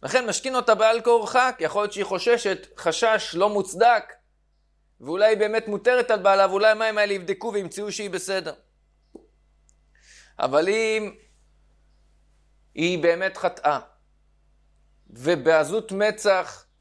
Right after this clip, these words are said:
היא שותה מהמים המרים, ובעזות מצח היא לא מוכנה להודות עד הרגע שהיא שותה, אז המים האלה באמת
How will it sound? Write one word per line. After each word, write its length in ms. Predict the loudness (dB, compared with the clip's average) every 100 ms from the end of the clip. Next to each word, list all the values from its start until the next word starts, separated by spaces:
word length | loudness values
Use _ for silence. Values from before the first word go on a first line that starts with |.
| _ _ _ _ _ _ _ _ _ _
היא 140 | -12 -10
שותה 380 | -4 0 0 0
מהמים 480 | -2 -2 -4 -4
המרים, 460 | -4 -2 -2 -4 -8 _ _ _ _ _ _ _ _ _
ובעזות 560 | -2 2 2 2 -2 -4
מצח 460 | -4 -4 0 0 2
היא 80 |
לא 80 | -4
מוכנה 380 | -4 -4 -2 0
להודות 640 | 2 0 2 2 2 -4 -20 _ _ _ _ _ _ _ _ _ _ _ -6
עד 300 | 0 0 -2 -16 _ _ -6
הרגע 380 | 0 2 2 -2
שהיא 180 | -4
שותה, 400 | -6 -4 2 2 0 -8 _ _ _ _ _ _ _ _ _ _ _ _ _ _ _ _
אז 200 | 0 0
המים 360 | 0 -2 -2 0
האלה 280 | 2 2 2
באמת 600 | 2 -2 0 -2 -4